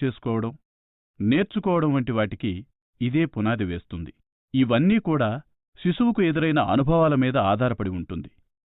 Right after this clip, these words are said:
రొమ్ము నుంచి పాలు పీలుస్తున్నప్పుడు తల్లి పిల్లల మధ్య జరిగే సానుకూల భావాల ప్రసారం, తల్లిదండ్రులు,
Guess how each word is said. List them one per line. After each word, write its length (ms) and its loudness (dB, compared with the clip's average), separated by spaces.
రొమ్ము 320 2
నుంచి 240 2
పాలు 320 0
పీలుస్తున్నప్పుడు 720 -2
తల్లి 300 2
పిల్లల 300 2
మధ్య 280 0
జరిగే 360 -2
సానుకూల 560 -2
భావాల 460 0
ప్రసారం, 600 -4
తల్లిదండ్రులు, 600 2